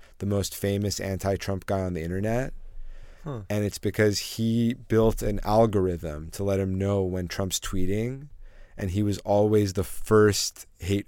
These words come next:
Speaker 1: hater reply. So he kind of went,
Speaker 2: <clears throat>
Speaker 1: went, uh, viral for trolling the president. And he's a genius, you know, that's, I, I always tell our, our interns, everyone who works on content for, for my companies,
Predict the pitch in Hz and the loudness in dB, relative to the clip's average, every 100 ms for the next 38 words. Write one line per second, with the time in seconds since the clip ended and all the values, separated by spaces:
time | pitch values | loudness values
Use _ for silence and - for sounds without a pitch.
0 | - 80 101 98 98 92 85 - 95 64 | -8 -2 2 4 4 2 -2 0 0 -2
1 | 98 104 - - - - - - - - | -10 -18 -20 -18 -10 -8 -8 -10 -8 -2
2 | 104 113 113 104 113 107 - - - - | 2 6 6 6 4 2 -4 -20 -20 -14
3 | 131 117 117 175 110 110 95 107 104 101 | -12 -8 0 4 6 4 2 2 2 2
4 | 95 101 - - - - 98 110 120 120 | 0 -2 -6 -14 -20 -10 4 8 10 8
5 | 101 90 - 101 - 107 104 101 101 92 | 6 0 -4 -8 0 2 2 0 -2 -2
6 | 107 98 87 - - - - - - - | 0 0 0 -8 -16 -20 -20 -20 -20 -20
7 | - - - _ - - 98 101 123 110 | -20 -20 -20 _ -14 -6 -2 0 2 2
8 | 117 131 87 76 98 95 101 98 - - | 2 2 0 -4 -4 -2 -2 -4 -8 -14
9 | - - - 117 117 - 120 131 147 151 | -20 -20 -6 2 2 6 8 10 10 8
10 | 127 135 110 101 - 101 101 127 131 - | 6 6 8 6 2 0 0 2 0 2
11 | 127 123 117 123 120 120 113 110 110 - | 4 4 4 4 4 4 4 4 2 2
12 | 110 101 - 104 104 - 92 87 - 95 | -2 -2 0 0 0 -2 -4 -4 -4 0
13 | 95 - 101 95 90 104 98 107 107 113 | 0 -2 -4 -4 -2 -2 -2 0 0 -2
14 | 123 | -4